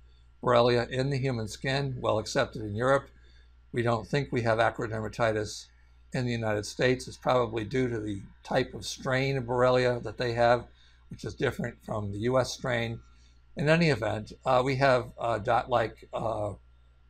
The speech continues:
uh, areas within the biofilm, uh,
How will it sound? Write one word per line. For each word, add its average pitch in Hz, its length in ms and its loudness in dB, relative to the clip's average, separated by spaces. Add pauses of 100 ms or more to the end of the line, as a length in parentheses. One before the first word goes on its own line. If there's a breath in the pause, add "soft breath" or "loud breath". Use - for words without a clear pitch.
(360)
uh, 113 220 -6 (100)
areas 127 600 2
within 123 300 0
the 165 60 0
biofilm, 120 720 0 (440 soft breath)
uh, 120 360 4